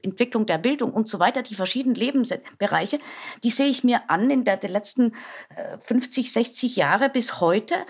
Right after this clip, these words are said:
und dann mache ich nichts anderes, als dass ich sage, okay, was ist die logische Fortsetzung dessen, was wir hier haben?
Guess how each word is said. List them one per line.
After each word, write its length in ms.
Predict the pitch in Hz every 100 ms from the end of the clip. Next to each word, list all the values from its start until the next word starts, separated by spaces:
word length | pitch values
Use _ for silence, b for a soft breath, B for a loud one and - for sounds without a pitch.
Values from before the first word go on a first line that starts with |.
| B B
und 160 | 240 247
dann 120 | 262
mache 280 | 247 - 240
ich 140 | -
nichts 320 | 233 - -
anderes, 460 | 170 190 220 302 320
als 160 | 240 -
dass 180 | 226
ich 220 | 240 - 160
sage, 420 | - 190 240 226
okay, 300 | 254 254 254
was 200 | 202 208
ist 420 | - 285 - - -
die 140 | 233
logische 560 | 202 226 226 233 - 214
Fortsetzung 800 | 277 320 - 220 - - 180 165
dessen, 420 | 180 - 196 165
was 240 | 160 -
wir 160 | 175 160
hier 380 | 143 160 127 127
haben? 420 | 147 135 110